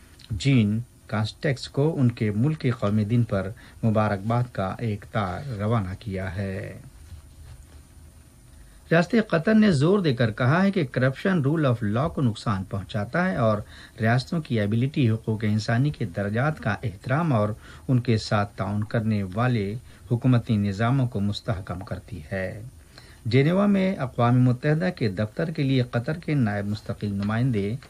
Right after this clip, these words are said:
अब्दुल्ला अहमद अल नुआमी ने जजों और वकला की आज़ादी से मुताल्लिक़ खुसूसी रिपोर्ट पर एक इंटरैक्टिव मुबाहिसे के दौरान ये इजहार ख्याल किया, जिसका इनेकाद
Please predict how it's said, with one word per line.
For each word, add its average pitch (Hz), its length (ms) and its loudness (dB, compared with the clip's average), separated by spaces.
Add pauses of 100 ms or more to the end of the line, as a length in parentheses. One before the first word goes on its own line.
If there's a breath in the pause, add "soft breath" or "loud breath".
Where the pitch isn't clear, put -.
(340 loud breath)
अब्दुल्ला 110 400 2
अहमद 113 340 2
अल 104 140 0
नुआमी 117 400 2
ने 110 260 2 (400 loud breath)
जजों 156 400 4
और 170 120 4
वकला 147 340 2
की 165 220 -2
आज़ादी 113 420 2
से - 120 -2
मुताल्लिक़ 123 540 0
खुसूसी 120 520 -2
रिपोर्ट 127 420 -2
पर 113 240 0 (340 loud breath)
एक 113 180 2 (380 loud breath)
इंटरैक्टिव 123 640 4
मुबाहिसे 117 480 2
के 131 100 0
दौरान 104 440 0
ये 110 160 0
इजहार 101 320 -2 (120)
ख्याल 98 380 -4
किया, 143 240 -4
जिसका 104 320 -4
इनेकाद 98 500 -4